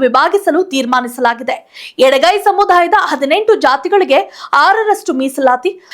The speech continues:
ಬಲಗೈ ಸಮುದಾಯದ ಇಪ್ಪತ್ತು ಜಾತಿಗಳಿಗೆ ಆರರಷ್ಟು ಮೀಸಲಾತಿ, ಉಳಿದ ಅರವತ್ಮೂರು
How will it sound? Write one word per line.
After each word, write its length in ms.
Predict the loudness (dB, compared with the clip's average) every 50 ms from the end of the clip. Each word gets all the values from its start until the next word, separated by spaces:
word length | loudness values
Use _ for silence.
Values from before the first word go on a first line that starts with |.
| -10 -2 0 2
ಬಲಗೈ 300 | 2 2 4 2 2 2 2 0
ಸಮುದಾಯದ 460 | 0 0 2 2 2 2 2 2 0 0 -2 -4 -4
ಇಪ್ಪತ್ತು 360 | -2 -2 -2 0 2 0 0 2 2
ಜಾತಿಗಳಿಗೆ 560 | 0 0 0 -2 -2 0 0 2 2 2 0 2 2 2 2
ಆರರಷ್ಟು 460 | 2 0 -2 -6 -10 -10 -8 -8 -6 -4
ಮೀಸಲಾತಿ, 480 | -4 -4 -2 -2 0 0 0 -2 -4 -6 -8 -10 _ -20 -18 -6 -2 0
ಉಳಿದ 220 | 0 2 2 0 0 0 0 0
ಅರವತ್ಮೂರು 560 | 0 0 -2 -2 -2 -2 -2 0 2 2 2